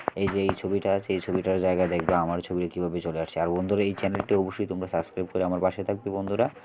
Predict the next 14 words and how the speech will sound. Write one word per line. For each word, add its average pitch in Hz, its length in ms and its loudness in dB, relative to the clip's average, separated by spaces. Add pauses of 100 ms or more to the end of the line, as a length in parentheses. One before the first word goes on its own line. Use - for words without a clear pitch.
(640)
আচ্ছা 92 240 2
চলো 92 220 4
আমরা 90 220 -2
দেখি। 85 180 -4 (920)
দেখো 110 240 6
নিচে 107 260 6
যে 104 60 4 (420)
অনেকগুলো 98 380 2
ইন্টারফেস 90 400 0
আছে, - 120 -8 (120)
নিজের 90 280 -2
মধ্যে 87 300 -2
তুমি 90 200 -2
কীভাবে 90 280 0